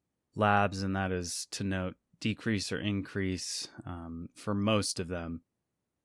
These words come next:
At any rate, answer choice A is glut one, B glut two, C glut three, D glut four, and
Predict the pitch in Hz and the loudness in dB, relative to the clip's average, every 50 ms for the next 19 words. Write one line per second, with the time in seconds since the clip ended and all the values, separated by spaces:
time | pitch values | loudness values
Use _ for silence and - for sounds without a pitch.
0 | _ _ _ _ _ _ _ _ - 113 120 123 117 107 98 101 107 120 131 - | _ _ _ _ _ _ _ _ 2 6 6 8 8 6 6 4 2 2 0 -2
1 | _ - 104 107 101 - - 95 - - 110 101 95 92 - - _ - 107 101 | _ -4 -4 -4 -2 -4 -6 -8 -6 -4 -2 -2 -2 -4 -8 -8 _ -2 0 2
2 | 107 113 131 135 - - 107 104 104 95 90 92 - - - 113 120 131 127 - | 2 2 0 0 -2 -2 -2 -2 -2 -2 -4 -6 -10 -4 2 4 4 4 4 2
3 | - 127 120 113 113 113 113 127 151 165 160 - - - - - - - - _ | -2 0 2 4 4 4 6 6 4 4 2 -2 -8 -16 -20 -20 -20 -20 -20 _
4 | _ - 117 110 107 110 117 131 139 135 - - - _ - - 107 101 98 - | _ 0 2 2 4 4 4 2 2 0 -6 -10 -20 _ -2 0 0 0 0 -2
5 | _ _ _ - - 123 110 92 87 92 92 101 104 107 - - - - - - | _ _ _ -4 0 2 2 2 2 2 0 -2 -2 -6 -10 -14 -12 -12 -4 0
6 | 110 104 101 98 101 98 92 95 - _ _ _ _ - 101 95 92 - - - | 0 2 2 2 2 0 -2 -4 -10 _ _ _ _ -4 -2 -2 -4 -6 -10 -12
7 | - - 113 117 123 123 123 120 120 120 123 - _ _ _ - 98 104 110 110 | -8 -4 0 2 2 4 4 4 4 2 0 -4 _ _ _ -12 -4 0 0 2
8 | 110 110 110 107 101 107 - - 139 104 - 104 107 101 92 - - - - 127 | 2 2 2 0 -2 -4 -10 -14 -14 -6 -2 0 0 0 -2 -4 -14 -6 -2 2
9 | 127 123 123 123 120 113 - - - - - - _ _ - - 95 95 92 92 | 4 6 6 6 4 2 -2 -12 -20 -20 -20 -20 _ _ -4 -2 0 0 0 -2
10 | 92 | -4